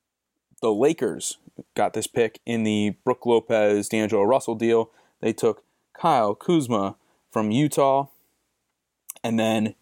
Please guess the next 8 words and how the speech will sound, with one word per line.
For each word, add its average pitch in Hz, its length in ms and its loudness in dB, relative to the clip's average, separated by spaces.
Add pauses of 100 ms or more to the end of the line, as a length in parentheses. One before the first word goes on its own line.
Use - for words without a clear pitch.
(180)
Utah 131 640 0 (680)
jumped 113 320 -2
up, 107 300 0 (1400)
jumped 107 200 -2
back 160 300 -2
in, 107 300 -2 (400)
or, 95 260 -4
well, 95 280 -4